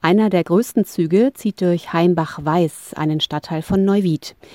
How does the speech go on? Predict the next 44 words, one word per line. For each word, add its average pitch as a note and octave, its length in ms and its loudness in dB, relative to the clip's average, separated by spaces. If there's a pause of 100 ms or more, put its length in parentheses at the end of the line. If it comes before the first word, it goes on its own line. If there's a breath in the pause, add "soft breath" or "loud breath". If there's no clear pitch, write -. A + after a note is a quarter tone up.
(300 loud breath)
Die G3+ 100 0
dortigen A#3 460 4
Glockenmänner D#3+ 960 -2
klingeln F#3 460 0
die F3 180 -4
Ortsbewohner G#3+ 640 -4
um F3+ 100 -2
sechs E3+ 280 -4
Uhr - 120 -6
morgens E3 340 -4
aus - 180 -8
ihren E3 300 -4
Betten. - 440 -10 (520 loud breath)
Der G#3+ 160 0
Scherensprung G3+ 800 0
in D3 140 0
Trier-Briva G3 840 -2
ist - 280 -8
einer D#3+ 200 -2
der - 160 -6
ältesten F#3 420 -2
Fastnachtsbräuche E3+ 920 -4
im D#3+ 100 2
Land. D#3+ 280 0 (380 loud breath)
Eine E3 180 2
Menschenkette G3+ 680 -2
aus - 180 -8
bunt A3 220 -2
verkleideten E3 680 -4
Narren A3 380 0
hält F3 300 -2
sich - 300 -6
an E3 100 0
den E3+ 140 0
Händen A3+ 360 0
und - 220 -6
hüpft - 280 -8
in E3 100 -6
Schlangenlinien F#3 800 -2
zum D3+ 220 -6
Polkatakt D3+ 840 -8
durch - 180 -10
die G#3+ 140 -4
Straßen. - 600 -10